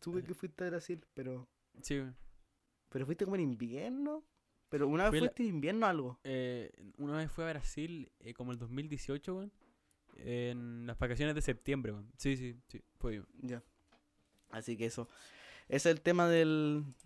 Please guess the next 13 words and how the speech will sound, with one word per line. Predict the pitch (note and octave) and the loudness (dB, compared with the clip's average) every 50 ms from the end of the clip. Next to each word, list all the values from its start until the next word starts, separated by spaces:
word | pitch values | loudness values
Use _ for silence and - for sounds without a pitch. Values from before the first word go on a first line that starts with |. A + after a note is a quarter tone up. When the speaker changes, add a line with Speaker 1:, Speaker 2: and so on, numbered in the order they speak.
| - - | -14 -8
Speaker 1:
del, | - C3 B2+ C3 C3 B2+ B2 B2+ B2 A#2+ A#2+ A#2 A2+ A2 - - | -6 -4 -2 -2 -2 -2 -4 -4 -4 -6 -6 -8 -10 -12 -14 -12
del | B2+ B2 B2 A#2+ | -12 -10 -10 -8
terremoto, | - - B2+ A#2+ B2 B2+ C#3+ E3+ F3+ E3 E3+ D#3 | -6 -6 -4 -2 -2 0 0 0 0 0 0 0
que | D3+ C#3+ | 0 -2
supuestamente | C#3 C#3+ D3 D3 - D3+ D3+ D3 D3 C#3+ | -2 -2 -2 -2 -4 -4 -4 -2 -2 -2
era | C#3+ C#3+ | 0 -2
un | C#3+ | -2
tsunami, | C#3+ - - C3 B2+ B2+ C3 C3+ C#3+ D3+ D#3 D#3+ E3 D#3 C#3 - - _ - - - - | -4 -6 -6 -6 -6 -4 -4 -4 -4 -4 -4 -6 -6 -6 -6 -8 -8 _ -18 -16 -10 -6
y, | A2 | -6
así, | A#2 B2 - B2+ B2 B2 | -6 -4 -2 -2 -2 -2
un | A#2+ | -2
tsunami, | A#2 - - B2 A#2+ B2 B2+ C3+ C#3+ C#3+ C#3+ C#3+ C#3+ | -4 -6 -4 -4 -2 0 0 0 0 0 0 -2 -4
coronavirus. | - B2+ B2 B2 B2 B2 A#2+ A#2+ B2+ C3 C3 C3+ C#3 C3+ | -2 -2 -2 0 -2 -2 -4 -4 -4 -4 -4 -4 -4 -6